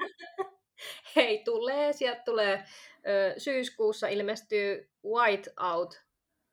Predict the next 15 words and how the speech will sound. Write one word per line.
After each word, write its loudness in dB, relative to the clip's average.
Nää 2
on, -6
tä-, -2
<laughs> -10
nää -2
on. -8
Ö, 4
siis 4
tää 4
on, 0
mikä -12
tää -8
nyt -10
on? -16
<laughs> 6